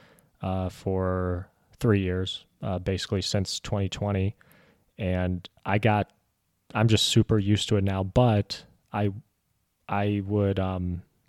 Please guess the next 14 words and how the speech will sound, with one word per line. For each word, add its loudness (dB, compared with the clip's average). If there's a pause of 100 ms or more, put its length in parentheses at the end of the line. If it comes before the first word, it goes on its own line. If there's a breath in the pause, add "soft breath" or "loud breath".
(400)
I'd 4
be 8
lying 8
if 2
I 4
say 0
I 2
didn't 2
miss -2 (300)
going 4
into -2
the -2
office -4
and -6